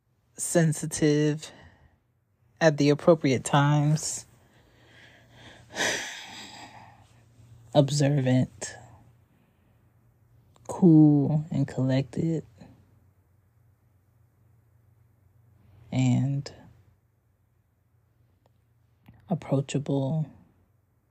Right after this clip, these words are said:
and reflective. I think in order to be him, you gotta be him to the right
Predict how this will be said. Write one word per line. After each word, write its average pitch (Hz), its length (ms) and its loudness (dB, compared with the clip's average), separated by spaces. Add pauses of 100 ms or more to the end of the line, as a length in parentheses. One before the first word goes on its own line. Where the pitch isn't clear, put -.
(1300)
and 139 760 -6 (1700)
reflective. 135 1040 -8 (800)
I 202 80 2
think 190 440 4
in 156 180 2
order 151 220 0
to - 180 -6
be 131 240 -2
him, 139 560 -2 (2750)
you 165 160 2
gotta 143 280 2
be 139 160 2
him 143 340 0
to 151 160 0
the 135 160 0
right 131 560 -4